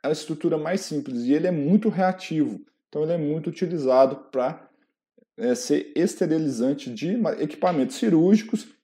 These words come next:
que, no geral, eles não podem ser esterilizados por calor ou umidade ou também utilizar outros produtos químicos que podem ser abrasivos a eles. Então, em salas de preparo,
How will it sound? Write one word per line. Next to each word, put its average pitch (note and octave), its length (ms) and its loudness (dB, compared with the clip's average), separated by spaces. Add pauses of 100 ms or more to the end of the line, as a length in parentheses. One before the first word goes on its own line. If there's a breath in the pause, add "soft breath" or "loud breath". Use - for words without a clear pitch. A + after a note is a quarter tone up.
que, - 120 -4
no F#3 220 2
geral, E3 600 2
eles C#3 260 -4
não E3+ 180 -4
podem D#3 540 -2 (680)
ser A#2 540 4
esterilizados A#2 760 2
por - 180 -12
calor C#3 640 2
ou A2 120 4
umidade C3 600 2
ou D3 60 -6
também C#3+ 340 -2
utilizar C#3+ 420 -2
outros D#3+ 280 2
produtos B2+ 380 -4
químicos D3+ 400 -8
que - 80 -10
podem C#3+ 320 -2
ser D3 480 -4 (120)
abrasivos C#3 1400 -2
a A#2+ 160 0
eles. F#2 320 0
Então, G3 400 -2 (400 loud breath)
em F3 100 -4
salas F3 580 -2
de D3 100 -6
preparo, A#2+ 840 2